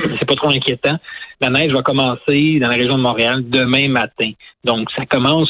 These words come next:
autour de entre cinq et sept heures le matin, je dirais, mais ça commence doucement. C'est pas, ça va pas arriver dans un mur. Donc, il va neiger une bonne quantité de neige. Pour Montréal, on parle peut-être plus alentour d'une vingtaine de centimètres, vingt, peut-être jusqu'à vingt-cinq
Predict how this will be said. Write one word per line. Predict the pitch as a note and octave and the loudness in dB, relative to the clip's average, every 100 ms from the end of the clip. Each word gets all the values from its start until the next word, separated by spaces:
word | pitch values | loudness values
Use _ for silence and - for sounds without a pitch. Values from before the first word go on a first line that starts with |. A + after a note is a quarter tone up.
| C3+ | 2
autour | B2 A#2+ - C#3+ D3 C#3+ | 2 2 2 4 4 2
de | B2+ B2 A#2 | 2 0 2
entre | C#3 C3+ | 0 0
cinq | D#3 D3+ | 0 0
et | A#2+ - | -2 -2
sept | A#2 | -2
heures | A2 | 0
le | A#2 | -2
matin, | G#2+ A#2+ | -4 -2
je | |
dirais, | A#2 A#2+ | 0 2
mais | C#3+ | 0
ça | A2+ | -2
commence | A#2+ B2+ C#3+ C#3+ - | 0 0 0 -2 -8
doucement. | B2 C3+ C3+ - B2 C3+ D3+ - - - | -2 0 2 2 2 2 -2 -12 -16 -10
C'est | - | -2
pas, | - F3 B2+ B2 | 2 2 2 0
ça | |
va | A#2 | 0
pas | C3 | 0
arriver | C#3 C3 | 2 2
dans | C3+ B2 | 2 2
un | B2 | 0
mur. | A2+ A2+ | 0 0
Donc, | G#2 A2+ - - | 0 -4 -8 -2
il | D3 | 2
va | C3 F#3+ | 2 2
neiger | G#3+ F#3+ C3+ A#2+ F#3+ | 2 2 2 2 0
une | G#3 C3 | 0 0
bonne | C#3+ G3+ | 0 0
quantité | G#3 D#3+ C#3 - | 0 -2 -2 -2
de | B2 | 0
neige. | A#2 D#3+ - | 0 -2 0
Pour | C#3+ | 2
Montréal, | C3+ D#3+ A3+ | 2 2 0
on | E3+ | 0
parle | C3 B2+ A#2 _ - | 0 -2 -4 _ -2
peut-être | F3+ E3+ | -2 -2
plus | - - | -10 -4
alentour | E3+ A#2 D#3 | -2 0 0
d'une | D3 B2+ | 0 0
vingtaine | B2 B2 A2 B2+ | 0 0 0 0
de | A#2 A2+ | 0 0
centimètres, | G#2+ - A2+ A2+ A2 | -4 -2 -4 -2 0
vingt, | C3+ D3 C#3+ - - - - | 2 0 -2 -10 -14 -12 -2
peut-être | C3 | -2
jusqu'à | - B2+ | 0 0
vingt-cinq | A#2 A#2+ A2+ C3 | 0 0 0 -2